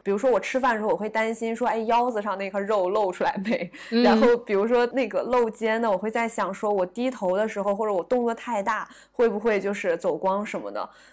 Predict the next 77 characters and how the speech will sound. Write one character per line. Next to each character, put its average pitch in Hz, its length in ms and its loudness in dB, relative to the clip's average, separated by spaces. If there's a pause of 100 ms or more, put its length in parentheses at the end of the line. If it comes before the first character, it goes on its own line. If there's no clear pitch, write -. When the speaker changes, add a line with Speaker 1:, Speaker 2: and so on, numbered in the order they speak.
(120)
Speaker 1:
我 208 140 -2
现 277 320 -2
在 262 140 0
就 269 140 -2
是 254 100 -6
不 180 260 -8
太 233 260 -2
想 202 280 -6
穿 214 260 -2
这 233 120 0
种 185 140 -4
需 - 160 -10
要 226 140 2
我 175 160 -2
操 226 300 -2
心 233 240 -6
的 190 140 -2
东 170 260 -6
西， 165 160 -8
我 156 120 -4
就 240 120 0
想 247 180 -6
穿 202 160 -4
那 202 140 -4
种 170 240 -4
舒 254 320 -2
服 202 300 -4
为 190 240 0
主 196 260 -4
的 175 80 -8
那 185 200 -4
些。 180 220 -8
包 294 140 2
括 302 180 0
咱 185 160 -4
们 165 80 -10
现 247 140 -6
在 233 80 -2
去 240 160 -8
音 233 180 -4
乐 247 160 -2
节 180 160 -4
的 190 80 0
态 214 320 -2
度， 180 140 -4
可 175 160 -10
能 180 120 -4
也 185 140 -2
跟 196 240 -4
咱 185 180 -4
年 196 280 -4
轻 247 260 -4
的 208 100 0
时 196 120 -4
候 185 100 -2
去， 185 260 -8
就 190 120 -4
是 185 240 -6
我 175 120 -2
第 - 160 -6
一 247 120 0
次 247 160 0
见 202 320 -4
周 214 160 2
杰 214 160 2
伦、 175 200 -2
见 220 260 -2
爱 233 180 2
人 196 100 2
Speaker 2:
对， 247 340 12
Speaker 1:
精 247 240 2
致 247 140 -2
的 233 60 12
那 214 100 12
种。 214 80 4
Speaker 2:
也 277 100 12
会 - 0 -